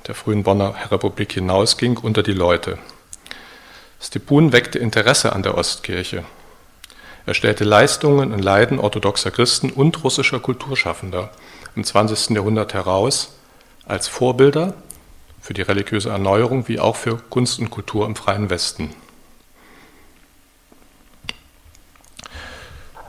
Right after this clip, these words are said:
Wozu mitten im neuen Kalten Krieg an einen vergessenen Russland-Experten erinnern.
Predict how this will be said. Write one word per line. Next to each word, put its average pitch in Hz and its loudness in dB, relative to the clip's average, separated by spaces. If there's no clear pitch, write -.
Wozu 208 4
mitten 165 2
im 131 4
neuen 160 8
Kalten 101 4
Krieg - 0
an 92 -4
einen 113 4
vergessenen 117 2
Russland-Experten 90 -2
erinnern. 82 -2